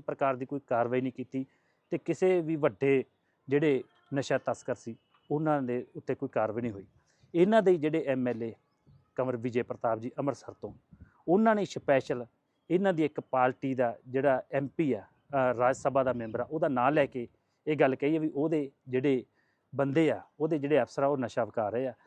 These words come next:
ਪਰ ਪਰੰਤੂ ਉਹ ਗੱਲ ਨੂੰ ਅੱਜ ਹਫ਼ਤੇ ਤੋਂ ਉੱਪਰ ਬੀਤ ਚੁੱਕਿਆ, ਕਿਸੇ ਪ੍ਰਕਾਰ ਦੀ ਸਰਕਾਰ ਨੇ ਕੁਛ ਵੀ, ਕੋਈ ਕਾਰਵਾਈ ਨਹੀਂ ਕੀਤੀ ਗਈ।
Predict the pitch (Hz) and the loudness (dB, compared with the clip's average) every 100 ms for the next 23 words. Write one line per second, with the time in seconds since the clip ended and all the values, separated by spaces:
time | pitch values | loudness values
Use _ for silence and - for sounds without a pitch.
0 | _ _ 160 139 - 147 143 165 139 - | _ _ 2 2 0 0 2 -4 -6 0
1 | 185 160 139 131 143 135 123 113 117 - | 0 4 2 2 0 -2 -4 -2 -4 -2
2 | 143 143 - 127 110 120 - 127 127 113 | -2 -2 -2 -4 -4 -8 -8 -8 -8 -12
3 | _ _ _ 165 - 180 - - 127 120 | _ _ _ -8 -2 -2 -2 -2 0 0
4 | 123 - 123 131 113 120 120 143 139 147 | -2 -8 -4 -2 -2 -2 -8 -8 -6 -4
5 | 117 131 _ _ _ 190 - 131 113 113 | -4 -4 _ _ _ 0 6 6 6 2
6 | 107 - 98 - 92 | -4 -8 -16 -16 -18